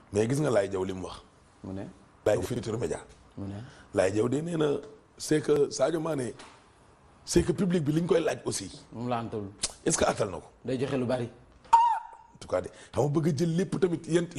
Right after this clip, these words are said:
Speaker 1: lal ci ndoddam.
Speaker 2: Mhm.
Speaker 1: Ah.
Speaker 2: Comme nañ ko defee woon ci El Hadj Diouf.
Speaker 1: Ah.
Speaker 2: Mhm.
Speaker 1: Ii, El Hadj nag bopp bee baax.
Speaker 2: Li mu antan.
Speaker 1: Waaw.
Speaker 2: Moom stress sonalu ko.
Speaker 1: Ii, mukk ci këru àdduna.
Speaker 2: Lépp day gérer.
Speaker 1: Idrissa Seck.
Speaker 2: Mhm.
Speaker 1: Ñëw na nag ci ñiy dee ci biir géej gi.
Speaker 2: Idrissa Seck.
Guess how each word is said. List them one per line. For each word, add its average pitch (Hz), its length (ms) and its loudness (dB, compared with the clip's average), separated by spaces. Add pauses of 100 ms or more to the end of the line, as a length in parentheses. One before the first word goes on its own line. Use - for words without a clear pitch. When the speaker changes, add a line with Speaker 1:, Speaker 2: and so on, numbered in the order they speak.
(100)
Speaker 1:
lal 170 300 2
ci 175 100 -2
ndoddam. 170 320 0 (280)
Speaker 2:
Mhm. 180 340 0 (600)
Speaker 1:
Ah. 196 240 6 (340)
Speaker 2:
Comme 143 140 -2
nañ 151 120 0
ko 151 60 0
defee 139 160 0
woon 131 140 -2
ci 135 60 2
El 131 120 2
Hadj 120 140 -2
Diouf. 107 160 -10 (420)
Speaker 1:
Ah. 196 340 0 (840)
Speaker 2:
Mhm. 123 280 -2
Speaker 1:
Ii, 143 220 2
El 90 80 -2
Hadj 85 160 0
nag 90 120 -4
bopp 90 160 0
bee 87 140 2
baax. - 380 -4 (640)
Speaker 2:
Li 117 80 -4
mu 123 80 2
antan. 113 240 -2 (220)
Speaker 1:
Waaw. 90 400 2
Speaker 2:
Moom 117 180 -6
stress 120 320 -8
sonalu 104 240 -6
ko. 90 60 -12 (100)
Speaker 1:
Ii, 120 160 2
mukk 123 220 -2
ci - 80 -6
këru 101 180 2
àdduna. 85 220 -2
Speaker 2:
Lépp 135 120 -2
day 131 140 0
gérer. 104 240 -8 (200)
Speaker 1:
Idrissa 98 360 0
Seck. - 240 0 (300)
Speaker 2:
Mhm. 127 300 0 (260)
Speaker 1:
Ñëw 110 140 4
na 104 80 2
nag 98 120 -2
ci 110 120 -6
ñiy 104 160 -2
dee 98 140 2
ci 95 120 -4
biir 95 180 -4
géej 87 180 -4
gi. - 100 -12 (540)
Speaker 2:
Idrissa 117 240 -4
Seck. 98 200 -8